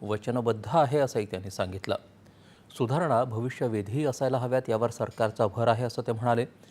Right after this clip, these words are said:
या संदर्भात सरकारनं केलेल्या जीएसटी सुधारणांचा त्यांनी उल्लेख केला.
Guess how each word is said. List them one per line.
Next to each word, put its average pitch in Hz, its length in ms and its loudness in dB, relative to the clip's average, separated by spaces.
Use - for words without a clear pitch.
या 135 260 4
संदर्भात 120 560 0
सरकारनं 143 480 -2
केलेल्या 104 440 2
जीएसटी 113 540 -4
सुधारणांचा 107 560 -4
त्यांनी 104 240 -4
उल्लेख 110 360 -4
केला. 127 280 2